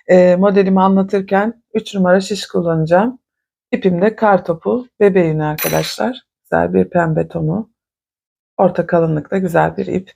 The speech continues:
Ee, şimdi, e, modelime ve ilmek sayılarıma gelince modelimiz altı ve altının katları artı üç ilmekten oluşuyor arkadaşlar. Şişimde yirmi bir ilmek var. Modeli anlatmak için benim için yeterli bir sayı. İlmeklerimi attım.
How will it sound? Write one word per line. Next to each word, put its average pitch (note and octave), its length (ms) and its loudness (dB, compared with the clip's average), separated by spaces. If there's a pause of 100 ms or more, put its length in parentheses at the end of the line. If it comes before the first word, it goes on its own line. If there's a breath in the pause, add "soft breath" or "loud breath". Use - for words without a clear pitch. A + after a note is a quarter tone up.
(600 soft breath)
Ee, G3 400 4
şimdi, A#3 340 4
e, F3+ 480 2
modelime G3 680 2
ve G3 120 0
ilmek G#3 360 -4
sayılarıma E3 500 0
gelince F3+ 640 -2 (320 soft breath)
modelimiz G3+ 640 2 (100)
altı A3 380 2
ve A3+ 160 4
altının F3+ 500 0
katları C4 680 0
artı A#3+ 300 0
üç B3 200 -6
ilmekten E3 420 -4
oluşuyor D#3+ 400 -4
arkadaşlar. F#3+ 720 0 (340 soft breath)
Şişimde G#3+ 500 2
yirmi A#3+ 460 2
bir A#3+ 120 2
ilmek E3 500 -6
var. C4 280 -4 (140)
Modeli F3+ 320 2
anlatmak E3+ 500 -4
için A3 220 -8
benim F#3 180 -2
için E3 200 -6
yeterli F#3+ 480 0
bir E3 60 -8
sayı. F3+ 440 0 (480 loud breath)
İlmeklerimi B3 640 4
attım. C4 600 0